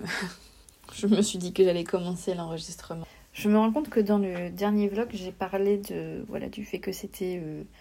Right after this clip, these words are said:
le, le début du mois, de faire le bilan, machin et tout, mais je ne vous ai pas fait le bilan du mois de mars. Donc peut-être que je peux commencer par ça.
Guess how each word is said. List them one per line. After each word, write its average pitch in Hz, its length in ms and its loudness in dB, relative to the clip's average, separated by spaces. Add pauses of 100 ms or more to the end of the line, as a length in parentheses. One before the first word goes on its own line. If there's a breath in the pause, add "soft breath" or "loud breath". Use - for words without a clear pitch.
(760 loud breath)
le, 165 360 0
le 175 120 -4
début 180 280 -2
du 180 140 -4
mois, 185 400 -2
de 185 100 -6
faire 180 200 -6
le 180 80 -4
bilan, 185 260 -2
machin 180 320 -4
et 180 100 -6
tout, 254 200 -2
mais 220 200 8
je 185 180 -2
ne 185 260 -2
vous 180 320 -8
ai 175 80 -8 (100)
pas 247 180 0 (300)
fait - 400 0 (120)
le 196 160 0
bilan 196 280 -4
du 190 200 -6
mois 190 140 -4
de 185 100 -8
mars. 180 480 -2 (1300)
Donc 196 180 -2
peut-être 214 280 -4
que 208 80 -6
je 185 120 -8
peux 202 120 -16
commencer 196 320 -10
par 196 180 -10
ça. 240 200 -8